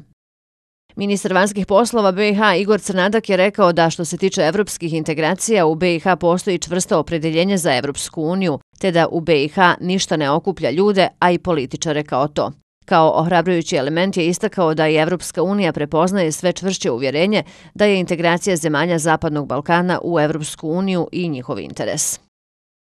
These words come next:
Zamjenik predsjedavajućeg predstavničkog doma Mladen Bosić kazao je da postojanje pika jasno govori da B I H nije uspjela,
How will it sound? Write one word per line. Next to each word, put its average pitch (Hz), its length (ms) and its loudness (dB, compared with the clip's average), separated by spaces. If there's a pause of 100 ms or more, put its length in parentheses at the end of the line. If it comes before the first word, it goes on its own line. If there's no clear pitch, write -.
(320)
Zamjenik 214 440 0
predsjedavajućeg 190 720 0
predstavničkog 196 720 -2
doma 202 320 2
Mladen 185 380 2
Bosić 180 420 0
kazao 185 440 2
je 170 80 2
da 160 140 2
postojanje 175 680 0
pika 196 360 -6
jasno 175 400 2
govori 180 340 2
da 160 120 0
B 175 180 0
I 170 40 -2
H 180 180 0
nije 175 200 0
uspjela, 151 520 0